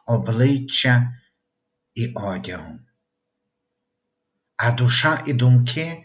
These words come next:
речі невидимі, потаємні. Церква — це єдність,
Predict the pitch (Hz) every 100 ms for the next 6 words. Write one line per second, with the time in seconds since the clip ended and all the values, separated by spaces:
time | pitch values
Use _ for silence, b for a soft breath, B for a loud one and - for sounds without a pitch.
0 | B B B 123 135 131 - 117 117 120
1 | 151 143 127 120 120 110 - 107 104 95
2 | 82 73 67 - B B B - - 147
3 | 190 190 190 104 92 B B - - 135
4 | 131 131 156 151 101 90 87 -